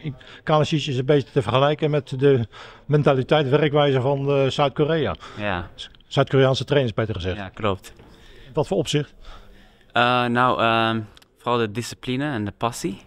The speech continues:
Speaker 2: En de manier hoe hij spreekt is ook v-, vanuit, eh, ja, v-, vanuit een, eh, bepaalde, ja, gezag.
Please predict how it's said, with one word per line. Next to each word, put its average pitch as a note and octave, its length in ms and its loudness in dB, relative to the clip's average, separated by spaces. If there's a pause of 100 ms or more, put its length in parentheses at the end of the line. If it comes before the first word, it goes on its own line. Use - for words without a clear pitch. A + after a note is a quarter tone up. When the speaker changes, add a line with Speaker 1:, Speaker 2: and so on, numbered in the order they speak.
(200)
Speaker 2:
En G#2 240 -4
de G2+ 160 0
manier G#2 400 -4
hoe G#2+ 200 -6
hij G2+ 200 -6
spreekt A2+ 560 -6
is - 180 -6
ook F2+ 260 -4
v-, - 260 -20 (360)
vanuit, F#2+ 460 -4
eh, F#2 200 -2 (760)
ja, F2 280 -2
v-, - 120 -18 (320)
vanuit G2+ 400 -2
een, G2 200 -2
eh, G2 120 -2
bepaalde, G2+ 520 -4 (1000)
ja, G#2+ 160 -6
gezag. A#2 540 -2